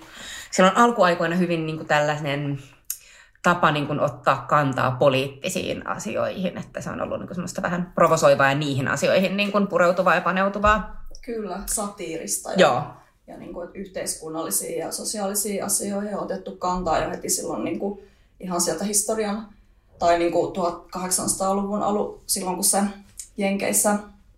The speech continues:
Speaker 2: mm, niin kuin syntyi, niin kuin revy, kabare, teatterit, niin, niin se on al-, alusta asti ollut tosi kantaa ottavaa
Speaker 1: Joo.
Speaker 2: ja myös niin kuin vähemmistöjen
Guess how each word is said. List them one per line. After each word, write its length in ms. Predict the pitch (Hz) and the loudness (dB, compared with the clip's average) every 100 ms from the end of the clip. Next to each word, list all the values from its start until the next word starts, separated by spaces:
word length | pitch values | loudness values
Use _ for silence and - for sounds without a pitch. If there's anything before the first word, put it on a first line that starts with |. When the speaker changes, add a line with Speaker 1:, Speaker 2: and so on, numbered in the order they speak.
| _ _ _ - | _ _ _ -4
Speaker 2:
mm, 480 | 196 196 196 - - _ _ _ _ _ - - 202 | 0 0 -2 -4 -16 _ _ _ _ _ -16 -10 -8
niin 160 | 170 | -8
kuin 200 | 165 160 | -6 -2
syntyi, 400 | - 262 294 302 302 302 - - - - _ _ | 2 4 4 2 0 -2 -8 -18 -20 -20 _ _
niin 60 | - | -6
kuin 80 | 175 | 0
revy, 540 | 180 175 180 180 185 | 0 2 2 2 0
kabare, 520 | - 180 175 175 185 208 - - | -2 2 2 4 0 -2 -8 -4
teatterit, 500 | 190 185 185 196 190 | 0 0 0 -2 -2
niin, 400 | 180 180 170 - | -2 -2 -2 -4
niin 260 | 254 349 302 | -4 -2 -2
se 100 | - | 0
on 160 | 339 - | 0 2
al-, 280 | - - - | 0 0 4
alusta 360 | 262 175 - | 6 6 6
asti 280 | 175 - 190 | 6 6 4
ollut 280 | 165 160 160 | 6 4 2
tosi 200 | 190 185 | 0 2
kantaa 460 | 175 175 180 - - | 4 2 6 6 6
ottavaa 600 | - - 143 120 - - | 2 2 4 6 6 6
Speaker 1:
Joo. 220 | 175 139 - - | 6 6 2 -4
Speaker 2:
ja 120 | 170 | -2
myös 320 | 165 156 - | 0 0 -2
niin 180 | 165 160 | -4 -6
kuin 120 | 170 | -2
vähemmistöjen 960 | 170 165 135 - - - - - - | 0 0 0 0 -2 -2 -6 -6 -6